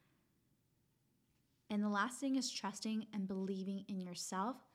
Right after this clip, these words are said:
Trust the process, trust God, trust your intuition, the universe, and keep moving forward.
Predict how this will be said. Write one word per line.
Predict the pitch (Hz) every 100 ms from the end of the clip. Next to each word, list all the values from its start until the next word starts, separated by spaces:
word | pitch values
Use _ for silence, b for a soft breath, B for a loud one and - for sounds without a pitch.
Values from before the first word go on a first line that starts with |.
| b _
Trust | - 214 254 -
the |
process, | 254 214 202 208 208 202 - _ -
trust | - 247 -
God, | 226 214 214 208
trust | - 247 269
your | 302
intuition, | 269 254 233 196 202 196 190 190 -
the | 208
universe, | 220 220 202 202 202 - B B B B B B -
and | 220 208
keep | - 226 214 214 -
moving | 202 196 185 190
forward. | 185 - 185 170 156 -